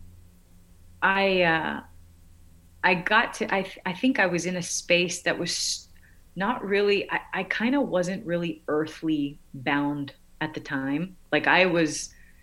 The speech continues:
in, in, in terms of my healing and spiritual process of what happened after, I was, like, not really third dimensional when all of this was going on. So it took me a minute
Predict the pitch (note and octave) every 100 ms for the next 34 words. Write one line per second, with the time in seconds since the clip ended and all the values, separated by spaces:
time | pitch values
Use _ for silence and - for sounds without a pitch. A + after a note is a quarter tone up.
0 | - - E3+ E3 D3 - E3 D#3 - D#3+
1 | F#3 F3+ F3 D3+ C#3 - F3 F3 E3+ D3+
2 | - D#3 D#3 D#3 - D3+ D#3 D#3 D#3 D3+
3 | C#3+ C#3+ - C#3+ C#3 C#3 - D3 - G3+
4 | G#3+ A3+ - - - _ _ - - D#3+
5 | F#3+ A3+ G3+ F3+ C#3+ D3+ C#3+ C#3+ D3 D#3
6 | D#3+ - D3+ D#3 D3+ D3 - - - D3+
7 | D3 C#3 C#3 C3+ C3+ C3+ B2+ - C3 B2
8 | - - - - D#3 D3 D3 C#3+ C3 C#3+
9 | - B2+ C3 C3 C3 C3+ - - F3+ A3+
10 | - - G3 - C#3+ C3+ - - C#3+ -